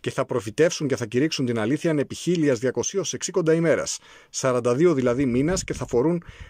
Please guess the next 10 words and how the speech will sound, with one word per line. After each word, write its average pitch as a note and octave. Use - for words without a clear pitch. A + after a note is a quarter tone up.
σάκους D#3+
δια C3
να B2+
συμβολίζεται C#3
η C#3
μετάνοια B2+
την B2+
οποίαν D#3+
θα C#3+
κηρύσουν. D3+